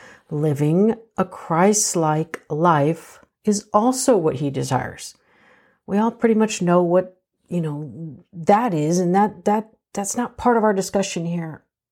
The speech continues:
either. We know that's what we want to be doing, living Christ-like. What we are going to discuss is how we need to address that God does have a plan for our life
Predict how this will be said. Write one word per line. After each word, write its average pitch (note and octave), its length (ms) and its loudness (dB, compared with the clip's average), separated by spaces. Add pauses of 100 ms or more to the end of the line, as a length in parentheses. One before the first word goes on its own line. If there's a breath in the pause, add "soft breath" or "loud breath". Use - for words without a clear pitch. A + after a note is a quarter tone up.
(120)
either. G#3 360 0
We F3+ 160 -2
know G#3+ 320 4
that's D#3 260 0
what D#3+ 160 -4
we E3 100 -4
want D#3 200 -6
to D3 80 -6
be D3 100 -6
doing, C3+ 300 -6 (360 soft breath)
living D#3 280 -4
Christ-like. - 680 -2 (720 loud breath)
What F#3 180 0
we G#3 200 0 (100)
are B3 380 6
going D3 340 0
to D3+ 80 0
discuss C3+ 560 -2
is E3 200 -4
how F#3 280 0
we G3+ 160 4
need F3 300 2
to E3+ 180 -2
address D3 600 0
that - 240 -6
God F3 340 -2
does G3 520 0
have G#3+ 200 -4
a A3 80 -4
plan C4 560 2
for - 200 -2
our C#3+ 140 2
life C3 520 0